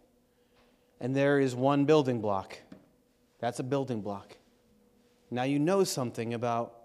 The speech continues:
he is the one who redeems you. But then you read here in Colossians chapter one, verse fourteen, where it says that we have forgiveness and we have redemption. You read it again. Isn't that amazing? Different chapter, different verse,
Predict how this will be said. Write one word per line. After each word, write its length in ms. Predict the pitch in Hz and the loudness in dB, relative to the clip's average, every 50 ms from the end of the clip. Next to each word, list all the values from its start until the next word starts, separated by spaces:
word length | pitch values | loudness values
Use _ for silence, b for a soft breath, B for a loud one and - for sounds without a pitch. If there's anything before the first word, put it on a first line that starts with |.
| _ _ b b b b b b | _ _ b b b b b b
he 220 | b - 156 151 143 | b -4 -2 0 0
is 100 | 131 - | 0 -2
the 60 | 131 | -2
one 180 | 127 123 123 | -2 -2 -2
who 100 | 113 120 | -2 -4
redeems 480 | 120 120 120 117 123 143 147 139 113 101 | -4 -4 -4 -4 -4 -6 -6 -6 -8 -8
you. 140 | 104 101 104 - _ _ _ _ _ b b b b b b b b b | -10 -12 -12 -16 _ _ _ _ _ b b b b b b b b b
But 140 | 185 180 | 0 2
then 240 | 131 160 180 196 180 | 2 2 2 4 6
you 120 | 160 147 139 | 4 4 4
read 260 | 139 139 139 139 139 | 4 2 2 2 0
here 240 | 139 151 151 147 143 | 0 2 2 2 2
in 80 | 135 | 0
Colossians 520 | - - 139 135 135 139 131 - - 135 - | 0 0 2 4 4 4 2 0 -4 -6 -4
chapter 240 | - 135 127 139 | -4 -4 -2 -2
one, 320 | 139 131 131 156 202 214 175 | -2 0 2 2 2 2 2
verse 240 | 139 131 127 123 - | 0 0 -2 -2 -4
fourteen, 760 | - - 127 123 120 120 - - 127 120 120 120 123 135 131 b b b b b b b b | -6 -2 -2 0 0 -2 -4 -8 -6 -6 -6 -6 -6 -8 -10 b b b b b b b b
where 140 | - 135 143 | 0 2 2
it 60 | 139 | 2
says 440 | 139 - - 147 139 143 156 151 - | 0 0 0 2 2 4 2 2 0
that 100 | 160 139 | -2 -2
we 200 | 131 131 135 135 | 0 0 -2 -2
have 220 | 127 135 135 131 | 0 -2 -4 -4
forgiveness 640 | - - 147 131 135 147 175 180 165 156 139 - - | -2 -4 -4 -2 -2 -2 -2 -2 -4 -8 -8 -6 -6
and 100 | 127 123 | -4 -4
we 100 | 127 123 | -2 -2
have 160 | 127 123 127 | -4 -2 -2
redemption. 400 | 135 123 135 139 147 143 160 147 | -2 -2 -2 -4 -4 -4 -2 -2
You 100 | 135 135 | -2 2
read 160 | 139 156 170 | 2 2 2
it 80 | 170 165 | 2 0
again. 400 | 170 147 175 196 226 214 175 135 | 0 0 0 -2 -2 -4 -4 -6
Isn't 20 | - - - _ _ - - _ _ _ _ _ _ _ _ _ _ _ _ _ _ - | -10 -14 -20 _ _ -20 -20 _ _ _ _ _ _ _ _ _ _ _ _ _ _ -8
that 120 | 139 143 | -4 -2
amazing? 400 | 147 143 143 151 170 165 185 156 | 0 0 2 0 0 0 0 0
Different 280 | 139 147 143 170 165 - | 0 0 2 0 -2 -2
chapter, 340 | - 165 147 151 151 - 170 | 0 -2 -2 -2 -2 -4 -4
different 320 | 139 139 135 170 165 151 | -4 -4 -4 -4 -4 0
verse, 500 | 147 156 160 180 180 165 - - - - | 2 4 4 2 0 -4 -10 -14 -16 -20